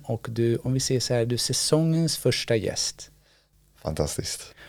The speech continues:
Speaker 1: Och, eh, gästen som satt på den stolen innan, det var vår gemensamma vän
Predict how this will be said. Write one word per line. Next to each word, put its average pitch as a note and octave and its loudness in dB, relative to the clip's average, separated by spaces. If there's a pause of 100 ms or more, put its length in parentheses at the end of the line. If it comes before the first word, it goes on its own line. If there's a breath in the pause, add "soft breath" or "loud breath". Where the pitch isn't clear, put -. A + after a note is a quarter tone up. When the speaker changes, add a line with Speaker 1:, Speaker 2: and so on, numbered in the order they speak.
(220 loud breath)
Speaker 1:
Och, - 0
eh, A#2 6
gästen C3 4
som B2+ 2
satt - 2
på - 0
den C#3 8
stolen B2+ 2
innan, C#3+ 4 (180)
det A#2 -2
var A2+ 2
vår A2+ 4
gemensamma A#2 0
vän D3 4